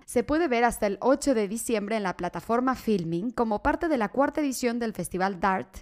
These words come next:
de cine documental de Barcelona. Puede verse online con o sin suscripción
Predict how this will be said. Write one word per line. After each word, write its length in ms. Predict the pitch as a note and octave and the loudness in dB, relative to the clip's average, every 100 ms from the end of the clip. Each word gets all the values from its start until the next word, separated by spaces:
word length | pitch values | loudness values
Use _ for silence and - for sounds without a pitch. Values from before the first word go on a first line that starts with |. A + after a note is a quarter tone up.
| - | -2
de 120 | C4 | -2
cine 260 | B3 G#3 G3 | 0 -2 0
documental 600 | F#3 F3 E3+ E3 C4 C4+ | -2 -2 -4 -4 -4 -2
de 120 | A#3+ | -2
Barcelona. 580 | F#3+ - F#3+ D#3+ F#3+ - | -2 -4 -6 -6 -10 -2
Puede 200 | D4+ D#4+ | 0 2
verse 280 | E4 C#4 A#3 | 4 4 2
online 400 | G#3 F#3 G3+ A#3 | 2 2 0 0
con 320 | B3+ C4+ D4+ | 2 4 2
o 140 | - B3+ | 0 -2
sin 240 | A#3 A3 | -2 -4
suscripción 640 | A#3+ B3+ D4+ - A3+ A3 | -4 -4 -6 -4 -4 -6